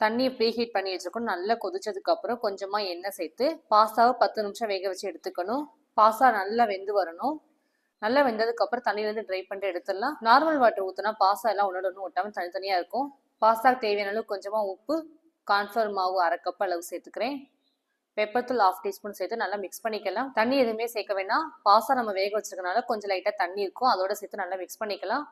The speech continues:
பத்து நிமிஷம் ரெஸ்ட் விட்டுலாம். பாஸ்தாக்கு மசாலா ரெடி பண்ணிக்கலாம். தனி மிளகாய் தூள், உப்பு, கரம் மசாலா தூள், மிளகுத்தூள் எல்லாத்தையும் சேர்த்து நல்லா மிக்ஸ் பண்ணிக்கிட்டு தனியா ஓரமா எடுத்து வச்சிடலாம். நெக்ஸ்ட் ஒரு பேன்ல தேவையான அளவுக்கு ஆயில் சேர்த்து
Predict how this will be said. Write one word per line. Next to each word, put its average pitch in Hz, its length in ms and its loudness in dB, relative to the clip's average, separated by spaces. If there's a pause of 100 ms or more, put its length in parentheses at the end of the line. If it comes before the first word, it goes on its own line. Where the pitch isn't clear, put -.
(280)
பத்து 220 200 4
நிமிஷம் 240 260 -4
ரெஸ்ட் 190 220 -6
விட்டுலாம். 208 360 -2 (400)
பாஸ்தாக்கு 240 460 6
மசாலா 220 320 4
ரெடி 185 180 -2
பண்ணிக்கலாம். 214 440 -2
தனி 202 240 -2
மிளகாய் 196 360 -2
தூள், 277 140 0 (200)
உப்பு, 339 280 -2 (560)
கரம் 208 260 4
மசாலா 202 320 0 (120)
தூள், 311 140 2 (100)
மிளகுத்தூள் 190 460 -4 (100)
எல்லாத்தையும் 226 280 -2
சேர்த்து 208 240 -6
நல்லா 185 200 -6
மிக்ஸ் - 200 -14
பண்ணிக்கிட்டு 185 340 -6 (160)
தனியா 196 220 -4 (120)
ஓரமா 190 280 -2
எடுத்து 175 220 -8
வச்சிடலாம். 185 420 -8 (320)
நெக்ஸ்ட் 214 260 -2
ஒரு 254 80 2 (120)
பேன்ல 185 360 2
தேவையான 208 280 -2
அளவுக்கு 214 240 0
ஆயில் 196 200 -2
சேர்த்து 202 240 -2